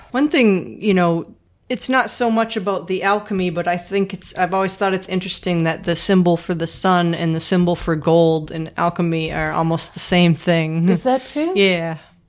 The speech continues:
Speaker 2: No kidding.
Speaker 1: Yep.
Speaker 2: Mm-hmm. So what does the gold one look like?
Speaker 1: It's the sun glyph with a little arrow off the side of it.
Speaker 2: Oh, okay,
Speaker 1: Almost
Speaker 2: that
Speaker 1: like a
Speaker 2: makes
Speaker 1: combination of
Speaker 2: sense.
Speaker 1: sun and Mars, in a
Speaker 2: Yeah.
Speaker 1: sense.
Speaker 2: Yeah, yeah.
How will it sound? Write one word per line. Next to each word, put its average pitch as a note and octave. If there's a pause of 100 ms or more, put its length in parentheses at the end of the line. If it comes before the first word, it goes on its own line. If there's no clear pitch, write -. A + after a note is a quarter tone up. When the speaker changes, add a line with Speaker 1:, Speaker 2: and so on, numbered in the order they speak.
(400)
Speaker 2:
No C4
kidding. D#3+ (200)
Speaker 1:
Yep. A3
Speaker 2:
Mm-hmm. G#3+
So G#3
what G#3
does A3
the G#3+
gold G#3+
one D#3+
look D#3+
like? A3
Speaker 1:
It's -
the F#3+
sun A#3+
glyph F#3
with F#3+
a F#3+
little F3+
arrow E3+
off D#3+
the F3+
side D#3
of D#3
it. D#3+ (320)
Speaker 2:
Oh, G#4+
okay, F4+
Speaker 1:
Almost D4
Speaker 2:
that -
Speaker 1:
like A3
a -
Speaker 2:
makes -
Speaker 1:
combination G3
of F3+
Speaker 2:
sense. F3+
Speaker 1:
sun F#3
and F3
Mars, F3+
in G#3+
a F#3
Speaker 2:
Yeah. E3
Speaker 1:
sense. F3
Speaker 2:
Yeah, A3
yeah. G3